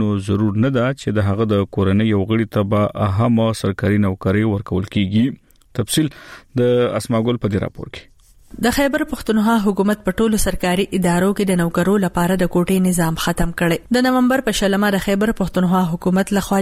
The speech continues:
Speaker 2: جاري شوی اعلامیه کې ویل شوی چې د یو سرکاري ملازم کونډه یا اولاد به د اشتهار پرته او د میرټ خلاف عرضي یا په دایمي توګه په سرکاري نوکرۍ نه اخیستل کیږي. د اعلامیې په وینا د اوپن میرټ بغیر تقرري د پاکستان د اساسي قانون پر ضد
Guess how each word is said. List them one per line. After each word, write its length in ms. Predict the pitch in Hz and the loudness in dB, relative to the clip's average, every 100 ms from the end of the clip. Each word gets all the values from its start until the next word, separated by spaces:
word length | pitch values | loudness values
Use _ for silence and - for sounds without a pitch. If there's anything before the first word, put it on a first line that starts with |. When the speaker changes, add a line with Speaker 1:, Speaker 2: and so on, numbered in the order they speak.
| 180 | 2
Speaker 2:
جاري 180 | 170 170 | 0 0
شوی 180 | 180 165 | 0 0
اعلامیه 460 | - 175 170 175 170 | 0 2 2 0 0
کې 140 | 170 | 0
ویل 180 | 165 165 | 0 0
شوی 320 | - - 240 254 | -2 0 0 0
چې 260 | - - 254 | -4 -4 -2
د 80 | 269 | 0
یو 80 | 269 | 0
سرکاري 360 | 285 262 269 285 | 0 0 0 2
ملازم 400 | 277 220 185 185 185 | 2 2 2 0 0
کونډه 260 | 208 202 202 | 0 2 0
یا 60 | 190 165 | 0 0
اولاد 300 | 175 190 190 | 2 0 0
به 100 | 190 | 0
د 100 | 165 | 0
اشتهار 420 | - 170 165 202 202 | 0 -2 0 0 0
پرته 280 | 165 170 202 247 - | -2 0 0 -2 -2
او 100 | 233 240 | -2 0
د 100 | 269 | 2
میرټ 260 | 285 294 - | 2 0 -2
خلاف 320 | 214 208 208 - | 0 0 -2 -2
عرضي 320 | 180 180 180 226 240 247 | -2 0 2 2 2 0
یا 100 | 277 262 | 0 0
په 100 | 190 | 0
دایمي 280 | 190 202 220 | 2 2 0
توګه 440 | 185 175 190 240 - | 0 2 0 0 0
په 120 | 254 254 | 0 0
سرکاري 400 | 269 277 269 277 | 0 0 2 2
نوکرۍ 380 | 220 185 208 214 202 | 2 0 0 2 0
نه 40 | 170 | 0
اخیستل 380 | 170 - 175 170 | -2 0 -2 0
کیږي. 280 | 185 175 180 - - | -2 0 0 -2 -2
د 100 | 202 | 0
اعلامیې 400 | 190 185 185 175 175 | 2 2 2 0 0
په 40 | 175 | 0
وینا 260 | 180 208 262 - 240 | 2 2 0 -2 -4
د 100 | - | -2
اوپن 240 | 320 320 262 | 0 2 2
میرټ 260 | 262 226 208 | 2 0 -2
بغیر 260 | 208 214 - | 0 -2 -4
تقرري 400 | - 175 175 185 196 | -2 0 0 0 0
د 80 | 185 | 0
پاکستان 480 | 175 185 - 202 190 | -2 0 0 0 -2
د 100 | - | -2
اساسي 360 | 170 175 175 226 196 | -2 -2 -2 -2 -2
قانون 260 | 185 202 196 | 0 0 0
پر 140 | 202 185 | 0 0
ضد 180 | 185 | -2